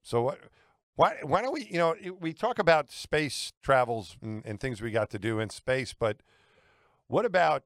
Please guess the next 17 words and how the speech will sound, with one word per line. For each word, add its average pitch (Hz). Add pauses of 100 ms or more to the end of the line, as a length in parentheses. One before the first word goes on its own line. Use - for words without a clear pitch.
(140)
uh, 120 (200)
how 160
did 233
this 135
start? -
You 104
know, 123
we 139
usually 214
don't 170
talk 143
about 120
that. 139
I'm 123
taking 202
this 160
opportunity 123